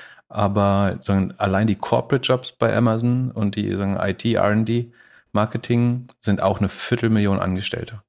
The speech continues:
weltweit. Unfassbare Zahlen. Was ich überlegt habe, ist also, dieser Career Day ist schon eine relativ große, großer Effort, so, aber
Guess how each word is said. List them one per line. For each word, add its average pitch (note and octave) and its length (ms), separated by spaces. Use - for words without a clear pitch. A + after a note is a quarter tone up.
weltweit. - 460
Unfassbare G2 640
Zahlen. F#2+ 340
Was G2+ 120
ich - 60
überlegt G2+ 320
habe, A#2+ 120
ist A2 80
also, G2 260
dieser F2+ 220
Career G#2+ 320
Day A#2+ 240
ist A2 260
schon G#2 140
eine G2+ 100
relativ G2 360
große, F#2 500
großer F#2+ 340
Effort, G2+ 280
so, G2 120
aber F2+ 220